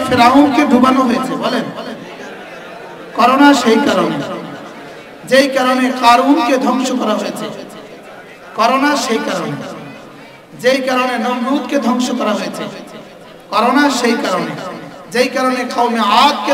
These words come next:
ধ্বংস করা হয়েছে, করোনা সেই কারণে। যেই কারণে কওমে সামুদকে ধ্বংস করা হয়েছে, করোনা সেই কারণে। যেই কারণে পৃথিবীর সমস্ত নাফরমান জাতিকে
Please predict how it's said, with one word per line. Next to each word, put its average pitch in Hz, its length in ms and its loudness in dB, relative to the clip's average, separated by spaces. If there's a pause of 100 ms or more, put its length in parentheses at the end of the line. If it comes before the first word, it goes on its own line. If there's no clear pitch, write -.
ধ্বংস 233 200 -6 (120)
করা 208 200 -2
হয়েছে, 214 320 0 (480)
করোনা 277 300 0 (200)
সেই 247 240 2
কারণে। 202 280 -2 (440)
যেই 240 220 0
কারণে 247 280 -2 (160)
কওমে 233 260 -4 (100)
সামুদকে 233 600 -2
ধ্বংস 214 200 -4 (120)
করা 202 200 -8
হয়েছে, 208 300 -6 (560)
করোনা 262 320 0 (180)
সেই 277 160 2 (100)
কারণে। 277 300 -4 (500)
যেই 285 280 2
কারণে 240 260 -2 (100)
পৃথিবীর 277 420 -6
সমস্ত 294 420 -4 (140)
নাফরমান 226 600 -2 (160)
জাতিকে 214 400 -6